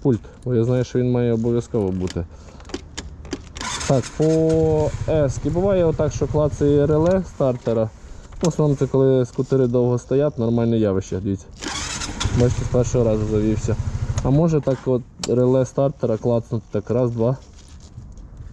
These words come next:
Бачите, раз, два. Ну, це нормально. Так, ну що,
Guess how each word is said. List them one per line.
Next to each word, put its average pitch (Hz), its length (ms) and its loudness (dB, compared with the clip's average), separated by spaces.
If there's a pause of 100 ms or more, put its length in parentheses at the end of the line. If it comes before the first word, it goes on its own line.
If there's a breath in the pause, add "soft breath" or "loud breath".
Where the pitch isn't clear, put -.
(680)
Бачите, 131 300 2
раз, 123 220 0 (1400)
два. 107 340 2
Ну, - 200 2
це 127 100 4
нормально. 120 400 4 (1120)
Так, 147 240 2
ну 214 140 4
що, 160 280 2